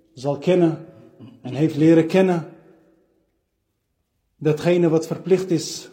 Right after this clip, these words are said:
voor hem om te leren te kennen over hem, die zal antwoorden: 'Voorwaar, mijn profeet is Mohammed.' En dat is dus het derde fundament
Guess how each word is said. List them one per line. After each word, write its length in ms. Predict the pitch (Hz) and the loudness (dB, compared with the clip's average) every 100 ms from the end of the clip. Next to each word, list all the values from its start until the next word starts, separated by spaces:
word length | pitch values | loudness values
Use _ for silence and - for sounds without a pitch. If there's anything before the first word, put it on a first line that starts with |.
| - | -10
voor 200 | 160 127 | -6 -2
hem 180 | 170 160 | 0 0
om 120 | 143 | -2
te 120 | 151 | -2
leren 360 | 156 208 220 208 | 4 6 6 4
te 100 | 180 | -4
kennen 280 | 190 175 | -4 -2
over 260 | 175 156 160 | -4 -4 -2
hem, 260 | 170 214 220 - - - - | -2 -2 -4 -14 -20 -20 -8
die 120 | 143 | -6
zal 160 | 139 143 | -4 -4
antwoorden: 460 | 147 143 147 135 | -4 -4 -6 -6
'Voorwaar, 600 | - 127 139 151 143 - - - - _ _ _ _ _ | -10 -4 2 2 2 -2 -16 -20 -20 _ _ _ _ _
mijn 240 | 131 139 | -8 -8
profeet 380 | 139 127 139 131 | -8 -8 -8 -8
is 100 | - | -10
Mohammed.' 520 | 120 - 131 120 110 - | -16 -10 -8 -8 -10 -16
En 140 | - 139 | -6 0
dat 180 | 180 185 | 2 2
is 100 | 156 | -4
dus 160 | 160 | -4
het 140 | 156 131 | -4 -2
derde 280 | 180 165 | -2 -2
fundament 580 | 151 160 156 170 233 - | -4 -2 0 0 -2 -4